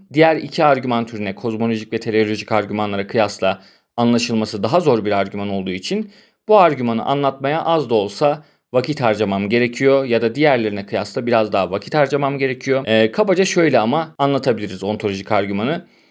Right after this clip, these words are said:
Bütün ontolojik argümanların, bunun bildiğiniz gibi farklı versiyonları olduğu için,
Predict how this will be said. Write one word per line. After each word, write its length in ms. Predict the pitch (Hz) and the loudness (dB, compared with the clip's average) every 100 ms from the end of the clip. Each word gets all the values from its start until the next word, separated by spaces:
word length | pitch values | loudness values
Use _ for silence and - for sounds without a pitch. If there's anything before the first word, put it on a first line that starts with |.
| _ - | _ -8
Bütün 260 | 185 214 226 | -4 0 2
ontolojik 560 | 165 143 113 107 - | 2 0 -2 -4 0
argümanların, 840 | 131 139 127 117 104 101 120 151 - _ _ - | 2 2 0 -2 -2 -4 -6 -8 -14 _ _ -2
bunun 240 | 117 117 | 0 2
bildiğiniz 340 | 113 107 107 | 0 -2 -4
gibi 160 | 101 101 | -4 -8
farklı 360 | 101 117 110 113 | -2 -2 0 0
versiyonları 480 | 104 - 107 98 | 0 -2 -6 -2
olduğu 220 | 95 95 95 | -2 -2 -4
için, 420 | 92 139 160 | -6 -8 -8